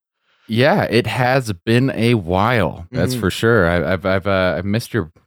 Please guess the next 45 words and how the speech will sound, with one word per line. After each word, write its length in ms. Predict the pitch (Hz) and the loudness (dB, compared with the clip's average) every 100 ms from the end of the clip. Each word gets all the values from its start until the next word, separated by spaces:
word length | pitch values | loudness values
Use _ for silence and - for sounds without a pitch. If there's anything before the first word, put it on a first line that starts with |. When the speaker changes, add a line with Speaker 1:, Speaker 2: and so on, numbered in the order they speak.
| _ | _
Speaker 1:
gorgeous 340 | 101 101 98 | -2 0 -2
voice 320 | - 90 117 - | -6 -2 -2 -2
there. 320 | 69 65 - | -6 -6 -8
Speaker 2:
<laughs> 760 | _ - - - 880 - - 196 - - - 311 180 | _ -20 -14 -8 -4 -4 -4 -8 -10 -14 -6 -4 0
You 140 | 160 156 | 2 4
are 100 | 147 | 2
the 200 | 139 135 - - - | -2 -4 -8 -14 2
first 240 | 175 175 | 2 4
and 80 | 160 | 2
only 220 | 156 156 | 2 2
person 360 | 147 139 - 117 | 2 0 0 -4
who 100 | 120 | -4
will 140 | 120 | -4
ever 160 | 120 117 | -4 -6
de-, 120 | 120 - 147 | -4 -4 -4
<laughs> 180 | - - | -4 2
ever 240 | 214 202 | 4 4
describe 400 | 170 - 175 160 | 4 4 4 2
my 160 | 151 143 | 4 2
voice 280 | 131 135 - | 2 0 2
that 220 | 131 117 | -2 0
way. 120 | 131 | -2
But 180 | 123 123 | -2 0
hey, 140 | 147 | 0
you 100 | 127 | 0
know 60 | 127 | -2
what? 160 | 131 107 | -4 -4
I'll 120 | 113 | -6
take 260 | 127 113 | -8 -10
it. 80 | - - _ - _ _ _ _ _ - - - - - | -12 -20 _ -20 _ _ _ _ _ -20 -20 -20 -20 -4
Speaker 1:
Yeah, 220 | 160 202 | 2 2
so 180 | 160 165 | 2 2
we 200 | 180 202 | 4 4
have 420 | 196 190 190 175 - - - _ _ | 4 4 2 0 -8 -20 -20 _ _
some 180 | - 160 | -2 2
more 200 | 156 170 | 4 6
news 300 | 160 170 170 | 6 6 4
coming 300 | - 165 147 | 2 2 4
out 140 | 147 147 | 2 2
of 60 | |
this 160 | 143 123 | 0 2
Mandalorian 800 | 120 147 147 131 151 214 147 104 | 2 4 4 4 4 4 4 2
stuff. 480 | - 92 76 - - | -2 -2 -2 -4 -2
Speaker 2:
Mm-hmm. 360 | 156 202 117 | 0 0 -2
Speaker 1:
So 520 | 95 127 123 117 110 | 0 2 2 2 0